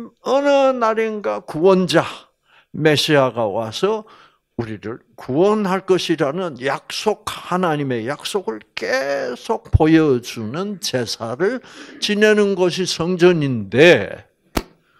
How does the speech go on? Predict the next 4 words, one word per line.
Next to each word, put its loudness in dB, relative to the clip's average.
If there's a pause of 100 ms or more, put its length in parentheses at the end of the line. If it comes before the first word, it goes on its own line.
(760)
그 -2
구원해 4
줄 -4 (3000)
그, 4